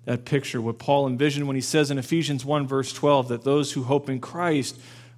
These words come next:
would be to the praise of God's glory. Is it, is, is what he pictured a, an hour and forty-five minutes of shared time with other Christians once a week where they pray and sing three or four songs, listen to a sermon,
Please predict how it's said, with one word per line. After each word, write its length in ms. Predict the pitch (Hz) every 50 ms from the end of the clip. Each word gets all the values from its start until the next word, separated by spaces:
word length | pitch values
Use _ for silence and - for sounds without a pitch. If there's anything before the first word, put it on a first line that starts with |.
| -
would 260 | 127 127 131 123 120
be 380 | - 151 160 165 165 165 160 156
to 160 | 160 - 135
the 100 | 107 113
praise 640 | 110 - - 151 147 143 143 143 143 143 139 - - - - - - - - - -
of 140 | - 123 113 110
God's 380 | 131 123 117 113 113 104 107
glory. 640 | 107 98 110 104 104 113 117 117 104 98 101 - - - - - - - - - - - - - - -
Is 240 | - 127 113 107 123
it, 120 | 123 120 - - - - - - - -
is, 180 | - 127 120 117
is 240 | 147 - 160 131 120
what 220 | 123 143 160 170
he 100 | 175 185
pictured 440 | 175 - 170 170 165 - - 151 135
a, 120 | 131 127
an 140 | 135 139 131
hour 360 | 135 135 147 160 165 160 156
and 140 | 151 143 127
forty-five 500 | - - 151 156 147 135 139 151 143 139 139
minutes 460 | 147 160 165 147 123 - - - - - - - - - - - - - - - - - -
of 140 | 127 123 -
shared 320 | - - 151 151 151 147
time 280 | - 165 156 151 151 147
with 120 | 135 135
other 180 | 143 139 135 127
Christians 500 | - - 160 143 - - 143 131 117 127
once 300 | 135 143 143 127 - -
a 40 |
week 300 | 127 131 139 139 135 139
where 280 | - 135 127 123 117 117 - - - - - - - - -
they 100 | 127 120
pray 480 | 123 - - 156 147 143 151 151 147
and 160 | 123 113 107 -
sing 560 | - - - 151 147 143 143 139 139 139 131 127 - - - - -
three 120 | 139 139
or 80 | 139 131
four 220 | - 131 139 127
songs, 540 | - - - 123 123 123 120 123 120 117 -
listen 260 | 131 120 - 131 127
to 160 | 113 - 131
a 80 | 120 113
sermon, 560 | - - - 127 120 117 113 113 110 110 107